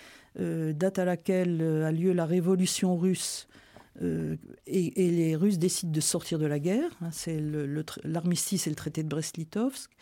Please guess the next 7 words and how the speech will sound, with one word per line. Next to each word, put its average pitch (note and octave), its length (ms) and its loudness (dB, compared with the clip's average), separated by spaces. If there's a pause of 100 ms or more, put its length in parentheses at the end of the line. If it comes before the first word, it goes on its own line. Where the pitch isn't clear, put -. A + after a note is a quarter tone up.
(300)
Du E3+ 160 -2
coup, A3 220 0
la, E3 400 2 (1120)
la, F3 520 2
l'armée F3+ 520 4
russe G3+ 480 4
d'élite, F#3 960 4